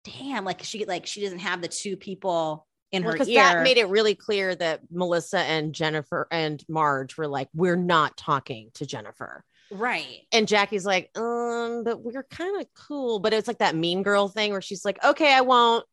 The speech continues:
Speaker 1: Yeah.
Speaker 2: I won't talk to her." And then when Jennifer's like, "But we've actually had, like, offline conversations," she's like, "Okay, I can't lie. We have."
Speaker 1: Yeah, she's
Speaker 2: And I
Speaker 1: like,
Speaker 2: feel
Speaker 1: "You're,"
Speaker 2: bad.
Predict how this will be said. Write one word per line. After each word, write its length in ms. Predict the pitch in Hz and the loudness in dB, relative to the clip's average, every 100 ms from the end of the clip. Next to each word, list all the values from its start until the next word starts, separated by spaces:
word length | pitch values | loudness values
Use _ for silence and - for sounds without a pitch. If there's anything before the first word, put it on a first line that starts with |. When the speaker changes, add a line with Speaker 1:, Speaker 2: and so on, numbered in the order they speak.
| _ _ | _ _
Speaker 1:
Yeah. 260 | 202 202 240 | -6 0 2
Speaker 2:
I 40 | |
won't 160 | 240 - | 2 2
talk 240 | 214 208 | -2 -2
to 100 | 226 | -4
her." 300 | 214 202 196 | 0 2 4
And 180 | 190 196 | 2 0
then 160 | 196 | 0
when 220 | 196 196 180 | -2 -4 -2
Jennifer's 420 | 196 190 208 185 | -4 -2 -6 -2
like, 180 | 196 - | -2 0
"But 100 | 208 | -4
we've 340 | 190 175 240 247 | -4 -4 -2 0
actually 340 | 247 - 226 | 0 0 -2
had, 240 | 214 208 190 | 0 -2 0
like, 160 | 180 | -2
offline 540 | - 180 - 190 175 175 | 0 0 0 -2 -2 0
conversations," 840 | 185 165 156 185 180 165 139 143 | -2 -2 -4 -4 -4 -4 -6 -6
she's 180 | - 156 | -8 -6
like, 120 | 165 | -4
"Okay, 220 | 151 165 | -4 -2
I 100 | 135 | -4
can't 320 | - 160 143 | -4 -6 -6
lie. 260 | - 110 117 | -6 -10 -8
We 140 | 139 139 | -10 -8
have." 280 | 120 98 _ _ _ _ _ _ _ | -10 -12 _ _ _ _ _ _ _
Speaker 1:
Yeah, 300 | 190 185 156 | -4 -2 -2
she's 180 | 156 226 | -6 -2
Speaker 2:
And 120 | 180 160 | 0 2
I 40 | |
Speaker 1:
like, 80 | 147 | 2
Speaker 2:
feel 100 | 147 | 0
Speaker 1:
"You're," 80 | 139 | 0
Speaker 2:
bad. 240 | - 104 | -6 -12